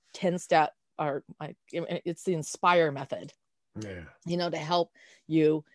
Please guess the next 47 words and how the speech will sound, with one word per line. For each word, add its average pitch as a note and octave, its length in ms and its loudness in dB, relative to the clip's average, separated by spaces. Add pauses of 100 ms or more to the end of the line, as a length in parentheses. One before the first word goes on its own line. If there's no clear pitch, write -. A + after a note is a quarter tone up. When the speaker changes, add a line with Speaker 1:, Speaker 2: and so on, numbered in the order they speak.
(220)
Speaker 1:
Um, D#3 380 0
and F3+ 180 2
you, F3 60 -2
you F3 160 0
know, E3+ 80 0
you D#3+ 260 0
start E3 380 0
doing A3 260 4
those A3 220 0
things, - 600 -8
and D#3 180 -4
you, D3+ 280 -4
you, D#3 240 -6
you D#3+ 220 -2
know, F#3 240 -2 (120)
and F3 120 -2
you E3+ 80 -2
create A3 340 0
new A#3 140 -4
habits, A3 760 -8 (680)
and, D#3+ 500 2
uh, D#3 180 2
the F3 140 2
awareness. F#3 800 -2 (640)
Um, D#3+ 280 0 (120)
uh, F3+ 220 4
awareness E4 500 -2
is G4 100 -2
the G4 100 2
first E4+ 320 0
part F4 240 0
of G4 80 4
the G#3 60 4
battle, A#3 600 2 (140)
right? G#3+ 220 2 (260)
Speaker 2:
Mm-hmm. A2+ 200 -4 (180)
Speaker 1:
And A#3 160 2
then B3+ 140 4
Speaker 2:
Yeah. B3 40 -2
Speaker 1:
really C#4 220 0
identifying A3 720 0
what G3 200 0
is A3 280 0
your, F3+ 240 4
your F#3 200 -2
big F3+ 300 2
goal E3 460 2